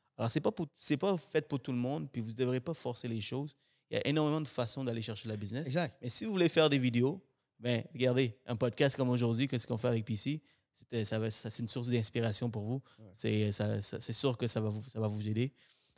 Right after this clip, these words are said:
Speaker 1: Euh, mais puis dis-moi, comme, tu sais, parlant des vidéos, euh, là, aujourd'hui, t'en, t'en, t'en, t'en, tu poses combien dans une journée ? Combien de fois par, dans une journée ?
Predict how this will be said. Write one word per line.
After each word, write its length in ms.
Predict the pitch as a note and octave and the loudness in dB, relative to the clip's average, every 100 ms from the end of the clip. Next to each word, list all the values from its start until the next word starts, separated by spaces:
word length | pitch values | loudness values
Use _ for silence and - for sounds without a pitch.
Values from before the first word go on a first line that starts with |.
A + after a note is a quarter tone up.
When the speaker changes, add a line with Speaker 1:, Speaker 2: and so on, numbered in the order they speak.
| _ | _
Speaker 1:
Euh, 440 | A2+ A2+ A2 G#2+ G#2 | 2 4 4 0 -2
mais 160 | - C3 | -2 -2
puis 120 | C3 | 0
dis-moi, 240 | D3 G#3 A3+ | 0 0 4
comme, 260 | D#3 B2+ - | 4 4 -2
tu 100 | - | -4
sais, 80 | E3+ | -4
parlant 320 | - C3+ C3+ | 2 4 4
des 140 | F3+ C3 | 4 0
vidéos, 440 | A#2+ B2 C#3+ D3+ - _ _ - | 2 2 2 -2 -10 _ _ -6
euh, 280 | A#2 A#2 A#2 A#2+ | -2 0 -2 0
là, 180 | D3 C#3+ - | 0 0 -2
aujourd'hui, 560 | C#3 C#3 B2+ D3+ E3+ - _ _ _ B2 | 0 0 2 2 0 -4 _ _ _ 0
t'en, 200 | B2+ A#2+ | 4 4
t'en, 160 | B2 A#2 | 4 2
t'en, 440 | A#2 - B2 A#2 | 0 0 4 4
t'en, 220 | A#2+ A#2+ - - | 4 2 0 -12
tu 100 | - | -4
poses 220 | D3 C#3+ | -2 0
combien 280 | D3 D3+ F3 | 0 0 0
dans 300 | C#3 A2 A#2+ | -2 -2 0
une 160 | B2 | 0
journée ? 300 | A#2 A2+ B2+ C3+ | 0 0 0 -2
Combien 200 | B2+ C3 | -2 -2
de 60 | |
fois 140 | B2 D3 | -2 -2
par, 160 | B2+ A#2 | -2 0
dans 120 | A#2+ | 0
une 160 | A#2 | 0
journée ? 320 | A2+ A2 C3 | -2 -6 -8